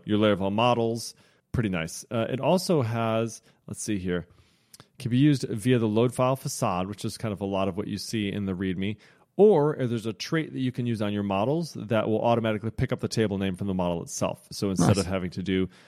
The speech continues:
Speaker 1: uh, load files, colon, colon, you could say, like, employees, colon, colon, load files, and then specify these options and things
Speaker 2: Mm-hmm.
Speaker 1: like that. So yeah, man,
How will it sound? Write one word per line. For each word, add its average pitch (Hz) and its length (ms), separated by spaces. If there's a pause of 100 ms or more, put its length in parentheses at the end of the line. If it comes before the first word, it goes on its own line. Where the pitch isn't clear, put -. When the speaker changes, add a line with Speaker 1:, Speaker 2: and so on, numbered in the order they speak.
(180)
Speaker 1:
uh, 98 160
load 98 240
files, 104 340
colon, 95 260
colon, 107 340
you 92 100
could 92 160
say, 92 220
like, 87 340
employees, 127 560
colon, 104 240
colon, 98 320
load 104 180
files, 90 520
and 113 160
then 92 160
specify 90 500
these 85 180
options - 360
and 87 100
things 85 180
Speaker 2:
Mm-hmm. - 180
Speaker 1:
like - 100 (120)
that. - 80 (400)
So 160 180
yeah, 143 340 (120)
man, 117 360